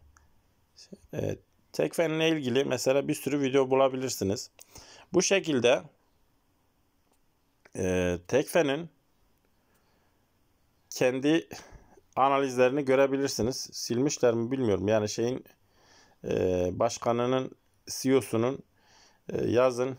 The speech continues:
şeyini görmüştüm. Aha burada bakın. En üste getireyim. Bir yıl önce Yönetim Kurulu Başkanı Murat Gigin ne yapıyor?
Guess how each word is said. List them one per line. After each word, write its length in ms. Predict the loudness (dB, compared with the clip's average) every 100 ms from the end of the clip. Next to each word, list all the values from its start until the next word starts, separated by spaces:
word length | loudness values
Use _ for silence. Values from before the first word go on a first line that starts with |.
| -14
şeyini 380 | -8 -2 0 2
görmüştüm. 580 | 4 2 2 -2 -4 -6 -10 _ _ _ _ _ _ _ _ _ _ -20 -10
Aha 260 | -2 0 0
burada 240 | 0 0
bakın. 280 | 0 -2 -6 -12 _ -6
En 100 | -2
üste 260 | -2 -2 0
getireyim. 500 | 2 2 0 0 -2 _ _ _ _ _ -2
Bir 120 | 2
yıl 180 | 4 4
önce 380 | 4 4 4 2 -6 -20 -20 -20 -20 -8
Yönetim 360 | 0 0 0 -2
Kurulu 320 | 0 0 2
Başkanı 380 | 2 0 -2 -2
Murat 360 | 2 2 0 -2
Gigin 380 | -2 0 -2 -6 _ _ -16 -2
ne 120 | 2
yapıyor? 500 | 2 2 -2 -4